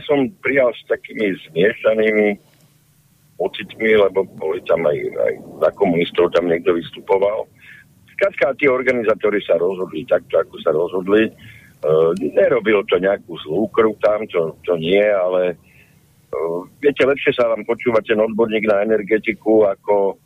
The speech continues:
politik, e, ktorý, ktorom viete, že sa tam robí zároveň kampaň, aj keď teda oni majú relatívne málo po voľbách, čo si aj. A ďalej,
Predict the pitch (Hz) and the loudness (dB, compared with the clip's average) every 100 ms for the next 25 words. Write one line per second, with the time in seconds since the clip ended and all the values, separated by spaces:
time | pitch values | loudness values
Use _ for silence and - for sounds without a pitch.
0 | _ _ _ _ _ _ _ _ _ - | _ _ _ _ _ _ _ _ _ -20
1 | - - 92 101 107 117 117 - - - | -20 -6 0 0 0 0 0 -2 -14 -18
2 | - - - - _ _ _ _ _ - | -20 -20 -20 -20 _ _ _ _ _ -20
3 | - - 87 87 87 82 98 98 98 90 | -8 0 2 4 0 -2 0 2 0 -4
4 | - - - - _ - 90 92 95 101 | -10 -20 -20 -20 _ -2 0 0 0 0
5 | 90 - 101 87 92 87 87 95 90 85 | -2 -2 0 0 0 0 0 0 -2 -2
6 | - 87 76 98 147 143 127 139 123 123 | -2 -2 0 0 0 -4 0 2 2 0
7 | 117 110 101 101 98 101 98 87 98 92 | 0 2 0 -2 0 2 2 0 -4 -2
8 | 92 87 82 76 - 76 73 73 69 76 | 0 2 2 0 -4 -4 -2 -2 -6 -8
9 | 78 - 71 - 65 - - - - - | -14 -10 -10 -4 0 0 -2 -8 -16 -14
10 | - - - - - - - - - 80 | -14 -14 -14 -16 -16 -18 -20 -12 0 2
11 | 76 80 - - - - - - - - | 2 0 -2 -8 -18 -12 -6 -4 -4 -6
12 | 427 - 143 127 | 0 2 2 0